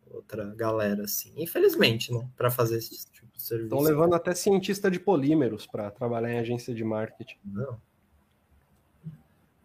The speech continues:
Speaker 2: Ó, eu vou mostrar aqui um print da última conversa, do, do último diálogo, né, né? Funcionário A, toda semana eu vou apresentar insights para entendermos os resultados, né, das campanhas que eles estavam fazendo.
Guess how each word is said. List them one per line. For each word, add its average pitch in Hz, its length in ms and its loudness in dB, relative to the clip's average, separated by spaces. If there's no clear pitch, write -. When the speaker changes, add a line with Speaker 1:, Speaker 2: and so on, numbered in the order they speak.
Speaker 2:
Ó, - 280 -2
eu 147 120 4
vou 160 180 4
mostrar 175 360 2
aqui 160 240 -2
um 170 240 4
print 185 360 0
da 165 80 4
última 156 320 2
conversa, 151 480 2
do, 143 180 2
do 151 80 2
último 165 480 0
diálogo, 123 680 2
né, 123 240 0
né? 120 140 -6
Funcionário 190 560 6
A, 113 100 2
toda 214 320 4
semana 180 380 6
eu 180 40 6
vou 160 100 6
apresentar 156 400 4
insights 143 440 2
para 151 120 4
entendermos 147 600 4
os 139 120 -2
resultados, 113 680 0
né, 107 140 0
das 104 220 -2
campanhas 117 520 0
que - 80 -10
eles 123 120 -2
estavam 123 300 -2
fazendo. 120 580 -2